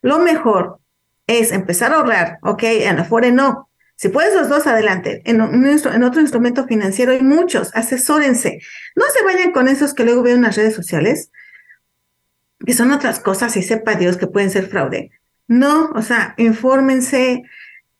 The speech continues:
este, asesórense, vean, comparen,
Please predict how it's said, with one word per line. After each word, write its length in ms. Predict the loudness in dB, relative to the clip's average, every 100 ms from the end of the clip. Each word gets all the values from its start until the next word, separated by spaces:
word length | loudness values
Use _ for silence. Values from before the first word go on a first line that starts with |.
| _
este, 800 | -2 -2 -6 -8 -4 -2 -2 -2
asesórense, 1200 | -2 -2 0 0 2 2 2 0 0 0 -2 -6 _ _
vean, 460 | -4 0 2 2 0
comparen, 1040 | 2 0 0 -2 0 2 2 0 -2 -8